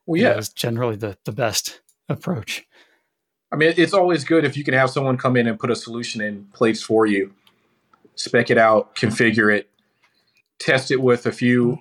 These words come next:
Speaker 1: machines that you have to make sure that it fits your operational standards, and then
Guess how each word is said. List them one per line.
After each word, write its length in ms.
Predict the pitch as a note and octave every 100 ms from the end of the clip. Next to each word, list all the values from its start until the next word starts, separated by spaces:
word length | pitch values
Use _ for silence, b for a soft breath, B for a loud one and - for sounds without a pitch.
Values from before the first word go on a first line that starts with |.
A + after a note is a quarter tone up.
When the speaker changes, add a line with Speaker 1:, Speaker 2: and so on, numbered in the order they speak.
| -
Speaker 1:
machines 380 | A2+ - B2 A#2
that 180 | A2
you 60 | A2
have 280 | A#2+ A#2 A2
to 80 | A2+
make 220 | G#2+ A2
sure 320 | - B2 A#2+
that 180 | A2 G#2+
it 140 | G#2+
fits 560 | - - B2+ - - - _ _ _ _ _ _ _ _ _
your 260 | - A2 A2+
operational 920 | A#2+ A#2 A2+ A#2 B2 A2 G2+ F#2+ - _
standards, 680 | - - E3 D#3 G2+ G2+ - _ _ _ _ _ _ _ _ -
and 180 | C#3 C3
then 320 | C3+ B2+ B2